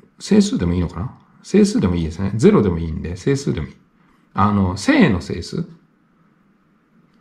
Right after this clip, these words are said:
まあ、負の整数じゃないって言ったらいいのかな？っていう形でもいいと思うんですけど、これ、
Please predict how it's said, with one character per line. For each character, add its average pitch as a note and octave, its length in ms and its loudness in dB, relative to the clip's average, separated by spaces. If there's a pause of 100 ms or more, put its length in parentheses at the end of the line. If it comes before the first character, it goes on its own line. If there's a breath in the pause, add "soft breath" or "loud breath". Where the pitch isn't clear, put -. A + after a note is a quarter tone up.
(320)
ま A2+ 100 -2
あ、 - 20 -4
負 - 160 0
の A3+ 140 4
整 A3 220 4
数 G#3 160 0
じ A2+ 100 -2
ゃ - 20 -2
な E2 80 -4
い D#2 40 -6
っ - 20 -10
て - 60 -14
言 - 40 -20
っ - 40 -20
た D#2 80 -10
ら D2 60 -10
い C2+ 40 -14
い - 20 -12
の C#2+ 80 -12
か - 80 -10
な？ A2 80 -4
っ - 920 -20
て A3 80 6
い A3 80 10
う G#3 60 6
形 F#3 400 -2
で E3+ 100 4
も B2 240 0
い F#3 140 2
い B2+ 60 -4
と G#2+ 100 -4
思 C3+ 220 2
う A2 60 0
ん F#2 60 -2
で F#2 60 -4
す - 100 -16
け - 60 -4
ど、 C3+ 140 2
こ G#3 140 0
れ、 - 260 2